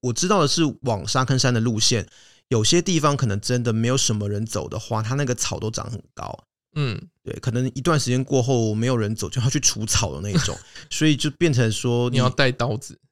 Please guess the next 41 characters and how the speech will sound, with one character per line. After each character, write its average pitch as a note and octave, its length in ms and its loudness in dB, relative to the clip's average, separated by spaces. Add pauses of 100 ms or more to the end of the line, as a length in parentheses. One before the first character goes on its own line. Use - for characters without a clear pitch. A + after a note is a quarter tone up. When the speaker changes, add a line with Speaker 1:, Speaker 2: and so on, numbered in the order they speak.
(360)
Speaker 1:
你 F3 140 2
可 F#3 100 4
能 C#3 60 6
要 D3 80 6
带 D3+ 140 4
刀 C#3+ 220 4
子， B2+ 120 -2
或 C3+ 140 4
者 B2 60 4
是 C3 120 0
你 A#2 120 0
真 B2+ 120 -2
的 B2+ 120 0
在， A2+ 360 0 (240)
呃， A2+ 160 -2
离 A2 80 0
心 B2 160 0
地 C3+ 120 -2
图 A2 100 -4
的 A2 100 -2
准 D#2+ 200 -6
备， G#2+ 160 -4
或 A2 140 -2
者 G2+ 60 -2
是 A2+ 140 -4
你 A2 80 -6
在 A2+ 140 -4
登 A#2 180 -4
山 A#2+ 140 -2
的 A2+ 40 -2
经 A2+ 160 -4
验 A2+ 100 0
上 A2+ 140 -2
面 A2 100 -2
要 G#2+ 80 -2
稍 G#2+ 180 0
微 G#2 100 -2
有 E2+ 100 -4
一 - 20 -6
点 G2 200 -6
准 - 160 -8